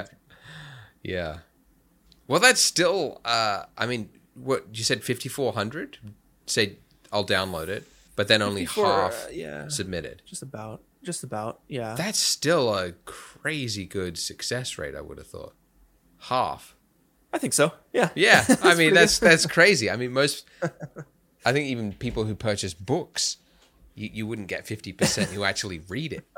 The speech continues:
Speaker 2: <laughs> That's pretty crazy, considering
Speaker 1: That's
Speaker 2: the
Speaker 1: funny.
Speaker 2: time commitment. Um, but yeah, I, I mean, I love it, man. It's, it's the most interesting content in the three D space, I think. When that,
Speaker 1: Heck
Speaker 2: that,
Speaker 1: yeah.
Speaker 2: that montage video goes up and you've just got
Speaker 1: <sighs>
Speaker 2: the hundred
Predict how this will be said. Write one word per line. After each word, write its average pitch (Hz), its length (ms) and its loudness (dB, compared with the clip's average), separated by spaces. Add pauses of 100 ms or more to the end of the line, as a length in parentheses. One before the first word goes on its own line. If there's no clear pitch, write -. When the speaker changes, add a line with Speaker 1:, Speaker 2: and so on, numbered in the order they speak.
(240)
Speaker 2:
<laughs> 170 720 6
That's 143 200 2
pretty 156 240 -10
crazy, 127 460 0 (320)
considering 127 380 2
Speaker 1:
That's 98 160 -2
Speaker 2:
the - 40 -2
Speaker 1:
funny. 113 140 4
Speaker 2:
time 151 60 -4
commitment. 90 420 -6 (480)
Um, 92 380 2 (420)
but 151 120 4
yeah, 185 220 10
I, 143 220 8
I 135 120 6
mean, 139 140 0
I 123 120 6
love 101 260 0
it, 80 100 -6
man. 80 220 -10
It's, 92 380 -4
it's - 480 -4 (140)
the 101 120 0
most 101 600 -4 (560)
interesting 98 560 -6
content 82 480 -10 (220)
in 90 100 -10
the 80 80 -10
three 82 200 -8
D 80 140 -12
space, 78 320 -8
I 80 80 -8
think. 71 340 -16 (460)
When 98 200 -6
that, 90 180 -2
Speaker 1:
Heck 185 80 0
Speaker 2:
that, 95 120 -2
Speaker 1:
yeah. 117 160 -10
Speaker 2:
that 104 140 2
montage 101 580 -2
video 101 300 -4
goes 101 260 -4
up 101 300 -4 (340)
and 95 160 -12
you've 92 120 -12
just - 220 -10
got 92 180 -6
Speaker 1:
<sighs> - 20 -14
Speaker 2:
the 90 60 -8
hundred 104 640 -8